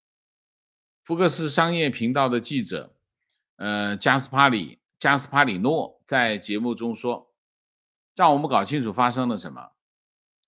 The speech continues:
到底谁投降了，为什么？”他说，“我不想这么说，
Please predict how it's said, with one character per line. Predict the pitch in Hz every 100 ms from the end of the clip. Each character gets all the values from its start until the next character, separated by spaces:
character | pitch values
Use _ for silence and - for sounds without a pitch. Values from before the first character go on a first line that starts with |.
| _
到 | - 196 131
底 | 104
谁 | - 131
投 | 107 107
降 | 101 92
了， | 92 71 -
为 | 151 170
什 | 117 78
么？” | 53 - _ _ _ _ _ _ _ -
他 |
说 | 110 131
，“我 | 101
不 | 107
想 | 117 92
这 | 113
么 | 101
说， | 113 120 131 _